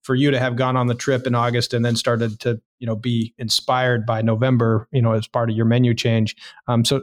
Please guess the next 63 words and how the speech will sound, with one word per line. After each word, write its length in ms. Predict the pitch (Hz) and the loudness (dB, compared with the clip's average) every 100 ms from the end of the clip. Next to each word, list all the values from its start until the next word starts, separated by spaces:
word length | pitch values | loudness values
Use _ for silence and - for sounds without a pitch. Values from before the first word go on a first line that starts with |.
| - | -4
talk 220 | 175 220 | -4 -2
about, 340 | 202 156 135 131 | 0 2 0 0
you 60 | 135 | 0
know, 300 | 120 113 - | 0 -2 -4
you, 180 | 143 160 | 0 2
you 200 | 156 165 | 4 4
had 140 | 156 131 - | 4 2 -2
indicated 600 | 160 160 156 147 135 123 | 0 0 0 0 0 2
that 200 | 117 104 | 0 0
November 380 | 131 123 135 131 | 0 0 2 2
wasn't 300 | 131 117 117 | 2 2 0
normal. 300 | 123 123 104 | 0 0 0
This 140 | 110 | -2
was, 120 | 113 110 | -4 -8
like, 160 | 104 | -10
the 60 | 107 | -8
largest, 640 | 113 117 117 117 - - - | -2 0 0 -2 -6 -8 -10
you 80 | |
know, 100 | 113 | -10
kind 200 | 101 117 | -8 -8
of 40 | 101 | -6
shakeup 460 | - 123 120 113 - | -4 -2 -2 -4 -4
to 80 | |
your 100 | 110 | 0
menu 300 | 113 117 117 110 | 2 4 4 2
that 140 | 101 | 0
you've 180 | 110 104 | -4 -2
had. 300 | 131 120 104 - - - - - | 0 0 -4 -8 -20 -20 -14 -4
Um, 220 | 117 113 | 0 2
but 140 | 135 156 | 0 0
what, 200 | 180 - | -2 -2
what, 260 | 160 196 156 | -2 0 2
what 120 | 190 | 2
is 120 | 156 | 4
that 200 | 151 - | 0 0
typically 420 | 156 - 123 110 | -6 -4 -6 -4
for 140 | - 123 | -2 0
our 140 | 123 | 2
audience 300 | 123 120 113 | 2 0 0
to 120 | 107 | -2
understand? 640 | 120 113 - 127 117 113 110 | -2 -2 -2 -2 0 0 0
What, 140 | 135 - | 0 0
what, 220 | 160 160 _ - _ - | -2 -2 _ -20 _ -4
and 160 | 139 | 0
maybe 200 | 151 151 | 2 0
typical 360 | - 156 - 123 | 0 -4 -4 -4
for 140 | 123 | 0
you, 260 | 123 151 147 | 2 4 4
but 140 | 123 | 2
typical 320 | 147 131 127 | -2 -4 -2
for 160 | 120 120 | -2 -2
the 100 | 117 | 0
industry, 580 | 131 131 - 131 127 120 | 0 0 0 2 2 0
lead 240 | 135 151 131 | 0 0 0
time 320 | 139 135 123 | -2 -2 -2
to 100 | 123 | 0
make 240 | 127 120 | -2 -2
big 160 | 131 117 | -4 -4
changes, 540 | 135 131 123 123 110 | 0 0 2 0 0
sweeping 340 | - 139 131 123 | -2 -2 -2 -2
changes, 760 | 131 127 123 120 113 - - 120 | 0 -2 0 0 0 -4 -8 -12
you 60 | |
know, 200 | 110 107 | -12 -12